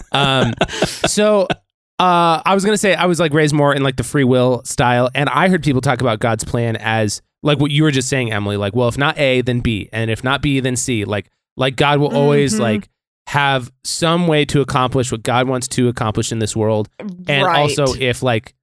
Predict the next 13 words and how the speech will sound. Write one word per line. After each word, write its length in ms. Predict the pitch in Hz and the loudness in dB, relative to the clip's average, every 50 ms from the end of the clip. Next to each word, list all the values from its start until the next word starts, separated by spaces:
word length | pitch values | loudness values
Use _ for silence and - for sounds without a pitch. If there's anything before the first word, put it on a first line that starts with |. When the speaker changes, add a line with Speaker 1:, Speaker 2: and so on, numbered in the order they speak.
| _ _ _ - - | _ _ _ -4 0
Speaker 1:
if 180 | 143 143 - | 0 0 0
the 460 | - 135 131 131 127 123 117 113 104 - _ _ _ _ _ _ _ _ _ - | -2 0 2 2 4 4 4 2 0 -2 _ _ _ _ _ _ _ _ _ 0
original 540 | 135 143 135 120 131 135 127 135 147 147 139 | 0 2 2 2 2 0 0 0 0 0 0
strategy 680 | 131 - 147 135 139 143 143 151 147 143 160 175 190 196 | 0 0 0 2 2 2 2 0 0 2 2 2 2 0
that 160 | 160 147 127 | 0 -2 -2
he 120 | 123 131 | 0 0
was 120 | 135 127 123 | 0 0 0
gonna 180 | 139 131 123 | 0 -2 -2
accomplish 480 | 123 123 - 139 135 135 - 151 - - | -2 0 0 -2 0 0 0 -2 0 0
that 220 | - 147 135 - | 0 -2 -2 0
through 400 | - 160 156 156 160 165 170 175 - _ _ _ _ _ _ _ _ _ _ - | 0 2 2 4 4 4 2 0 -2 _ _ _ _ _ _ _ _ _ _ -4
didn't 260 | 123 127 131 139 143 | -2 0 2 2 4
work 420 | 151 170 196 240 254 - - - | 4 4 4 2 0 -4 -10 -20